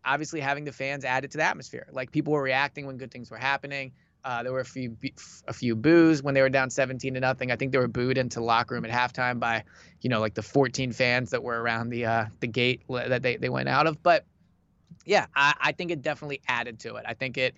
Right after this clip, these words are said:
it made it feel more like a game. It also makes me realize that when there's sixty thousand people in here next year, it's gonna feel insane.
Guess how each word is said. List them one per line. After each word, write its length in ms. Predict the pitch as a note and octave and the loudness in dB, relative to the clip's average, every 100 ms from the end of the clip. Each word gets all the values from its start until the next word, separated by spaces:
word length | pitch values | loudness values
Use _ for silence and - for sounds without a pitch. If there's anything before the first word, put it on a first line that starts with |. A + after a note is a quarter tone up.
| - - _ | -14 -20 _
it 200 | C#3 - | -2 -2
made 360 | D#3 C#3+ D3+ D3+ | -2 4 4 4
it 80 | |
feel 240 | - D3 C3 | 0 -2 0
more 220 | A#2+ A2 | -2 -4
like 240 | A2 A2 | -6 -8
a 40 | A#2 | -6
game. 280 | A#2 G#2 G#2+ - - - | -4 -4 -8 -16 -10 6
It 100 | F3 | 8
also 300 | G#3 - G3+ | 8 6 0
makes 220 | F#3+ - | 0 -2
me 60 | |
realize 280 | D#3 D3+ D3+ | 2 4 4
that 60 | D3 | 0
when 120 | C#3 | -6
there's 140 | B2+ | -8
sixty 340 | - C#3 - D3+ | -8 -8 -8 -2
thousand 300 | C#3 C3+ A#2 | -2 -2 -4
people 220 | B2+ B2+ | -10 -8
in 60 | C3+ | -6
here 120 | D3 | -4
next 220 | D3 - | -4 -4
year, 100 | D3+ | -4
it's 160 | C3+ - | -4 -4
gonna 180 | D3 C3 | -6 -6
feel 460 | - C3 A#2+ A2 - - _ - | -4 -2 -2 -4 -12 -20 _ 0
insane. 540 | C3+ A#2+ - - | 0 0 -4 -6